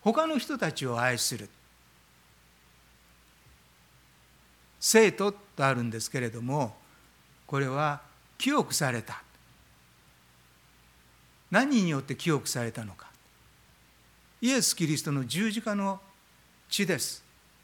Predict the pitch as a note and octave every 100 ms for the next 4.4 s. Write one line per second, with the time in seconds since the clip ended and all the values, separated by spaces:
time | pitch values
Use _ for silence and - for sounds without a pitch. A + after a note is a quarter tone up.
0 | - _ - - - _ _ _ _ -
1 | - E3+ E3 E3+ E3 B2 D#3+ D3+ D#3+ D3+
2 | D3+ D#3+ B2 - - - - - - -
3 | - - F3 E3 F3 B3+ - D#3+ C3 G2+
4 | F#2+ - -